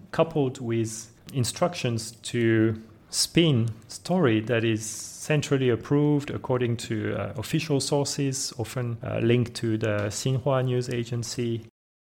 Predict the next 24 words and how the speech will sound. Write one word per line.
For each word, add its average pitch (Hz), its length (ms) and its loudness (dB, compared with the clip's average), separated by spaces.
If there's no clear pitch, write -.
And 113 340 0
the 123 140 6
idea 151 340 6
here 160 240 6
is - 360 2
that 127 300 2
when 127 220 2
a 127 60 2
story 160 400 4
is 120 100 4
already 139 460 6
out 143 360 4
and 113 140 0
it's 113 180 0
too 156 300 0
late 131 480 0
to 110 540 0
completely, 110 880 -2
uh, - 180 -8
censor 160 460 0
it, - 340 -6
they 127 160 2
try 165 240 4
to 127 500 2